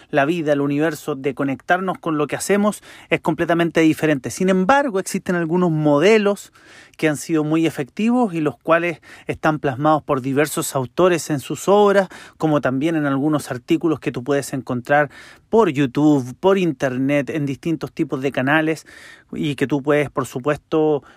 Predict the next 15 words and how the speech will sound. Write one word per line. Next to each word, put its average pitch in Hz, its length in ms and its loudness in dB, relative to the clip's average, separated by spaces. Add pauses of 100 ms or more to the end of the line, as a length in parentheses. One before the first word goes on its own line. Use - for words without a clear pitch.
(160)
eh, 120 460 -6 (180)
visualizar, 156 800 0
escuchar, 151 920 0 (100)
practicar, 156 640 0
leer 156 400 0 (340)
y 151 100 0
así 175 300 -2
ver 160 180 0
si 165 120 -4
es 151 60 -10
que 165 100 0
realmente 147 380 0
te 143 80 -2
hacen 139 220 0
sentido. 139 480 2